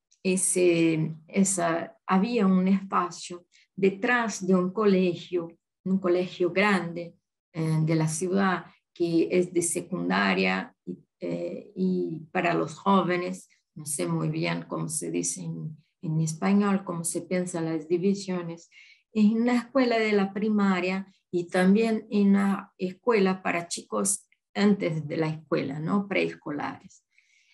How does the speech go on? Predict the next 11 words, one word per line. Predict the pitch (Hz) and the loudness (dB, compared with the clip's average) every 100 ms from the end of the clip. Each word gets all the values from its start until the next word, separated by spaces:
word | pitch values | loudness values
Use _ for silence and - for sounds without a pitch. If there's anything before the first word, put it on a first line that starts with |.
| _ | _
Eh, | 185 185 185 190 185 | -2 0 2 2 0
entonces, | 196 214 269 254 202 220 196 - | 2 0 2 2 2 -2 -6 -4
en | 208 208 | 0 2
un | 240 285 294 | 4 4 2
espacio | 269 - - 247 170 - - 175 165 _ _ _ | 0 -2 -2 -2 -2 -4 -8 -10 -14 _ _ _
que | - | -2
estaba | 185 - 196 190 180 180 170 165 165 - _ _ _ | -2 0 2 2 2 0 0 -2 -6 -14 _ _ _
en | 170 175 | -8 -2
esas | 196 202 185 | 0 0 -6
flechas | - 208 190 180 - 190 - - | -2 0 0 -2 -4 -2 -4 -4
hay | 175 175 165 160 160 160 | -2 0 0 0 0 -4